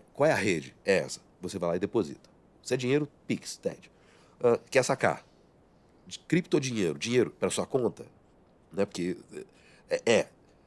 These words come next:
E trocar. Trocar o quê? Cara, tem cripto, tem dinheiro. O que que você quer fazer aqui nessa, nessa, nessa brincadeira? Por quê? Quando você entra numa exchange, cara, cadastro difícil, é, entendimento do, da tela de login ali já, já é meio complexo,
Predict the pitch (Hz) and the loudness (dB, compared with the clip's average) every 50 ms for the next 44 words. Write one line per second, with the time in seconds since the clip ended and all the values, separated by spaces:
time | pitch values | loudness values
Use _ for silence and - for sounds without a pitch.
0 | _ _ _ _ 120 123 127 - - _ _ _ _ - 156 160 - - 104 165 | _ _ _ _ -2 -2 0 -2 -4 _ _ _ _ 0 0 0 2 2 -2 0
1 | 160 - 170 - 202 196 - - 160 - - 147 131 - 143 143 - 156 156 151 | 0 -2 0 0 0 -2 0 -2 -4 -4 -2 -4 -4 -4 -6 -6 -8 -8 -8 -8
2 | - - 143 151 151 - - - - 131 127 120 120 120 117 127 131 123 123 - | -6 -2 -2 -2 -2 -4 -12 -10 -10 -10 -10 -10 -10 -6 0 2 2 2 0 -4
3 | 175 214 - - - 156 - 147 135 127 123 113 - 104 107 104 104 110 110 - | -8 -8 -8 -4 -4 -2 0 0 2 2 2 0 0 -6 -6 -6 -8 -8 -12 -10
4 | _ 101 101 - - 98 - - 95 - 98 98 107 - 104 82 80 80 98 - | _ -8 -8 -6 -6 -8 -6 -8 -8 -6 -6 -8 -6 -6 -6 -4 -4 -6 -6 -6
5 | 240 226 - - - - 156 - - - - 220 165 180 - - - 143 151 131 | -8 -6 -6 -6 -4 -4 -4 -2 -2 -2 -2 -2 -2 -2 -2 -2 -2 0 -2 -2
6 | 104 - - 208 208 - 71 - - _ _ _ _ - _ _ _ _ _ _ | -4 -8 -8 -6 -4 -4 -6 -8 -12 _ _ _ _ -20 _ _ _ _ _ _
7 | _ _ _ - - - - 170 165 160 151 151 - - 135 123 - - - 135 | _ _ _ -20 -12 0 2 4 6 6 6 6 4 0 -4 -8 -6 0 2 2
8 | 135 127 - - - 127 123 127 123 110 - 117 113 110 101 98 101 107 - 131 | 2 2 0 -2 -2 -2 -2 -2 -2 0 2 2 4 4 4 4 2 2 0 0
9 | 120 123 120 127 127 127 120 117 98 104 104 98 - - - - 104 110 101 107 | 0 2 0 0 -2 -2 -4 -2 2 2 2 2 2 0 0 0 0 -2 0 0
10 | 110 107 98 95 101 104 107 98 92 101 101 95 101 95 82 85 101 98 101 104 | 2 2 2 2 2 2 2 2 2 0 -2 0 0 -2 0 0 0 0 0 0
11 | 101 - 98 90 82 - 110 113 113 107 - - - - 120 117 | -2 -2 -2 -2 0 2 4 4 4 4 2 -2 -2 -2 -2 -2